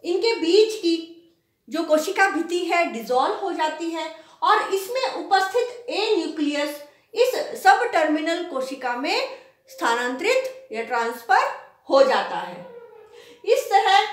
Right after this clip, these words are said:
यह जो structure बन रहा है laterally,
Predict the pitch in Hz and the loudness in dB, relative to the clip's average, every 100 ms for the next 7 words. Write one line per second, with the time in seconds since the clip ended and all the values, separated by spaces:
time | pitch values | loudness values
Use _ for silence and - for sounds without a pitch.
0 | - - 285 370 427 427 440 - 302 - | -10 -12 -4 -2 0 2 0 -2 -6 -2
1 | 466 494 349 330 302 294 294 294 285 233 | -2 0 -2 0 -2 -2 -2 -2 -2 -4
2 | 247 320 - _ _ _ _ _ - 269 | -4 -8 -16 _ _ _ _ _ -6 -2
3 | 285 - 392 381 269 | -2 2 2 4 0